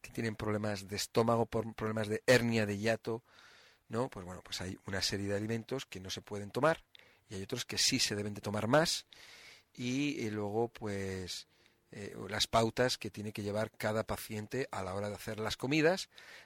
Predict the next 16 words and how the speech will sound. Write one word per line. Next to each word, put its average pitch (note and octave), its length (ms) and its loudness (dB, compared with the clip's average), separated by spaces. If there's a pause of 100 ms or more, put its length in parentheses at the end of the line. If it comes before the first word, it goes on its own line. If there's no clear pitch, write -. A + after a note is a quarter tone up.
porque C#3 320 4
nos C3+ 180 2
encontramos, A2+ 520 -2
tú A#2+ 80 -8
fíjate, A#2 500 -2
¿no? G#2+ 220 -6 (880)
Fíjate C#3 440 2
cómo C3 300 2
funciona A#2+ 460 -2
nuestro, G2+ 800 -4
nuestro G#2+ 280 -4
aparato A2 360 -2
digestivo. A2 640 -6 (640)
Nosotros E3 760 2
estamos, D3+ 560 2
mm, A2+ 280 -8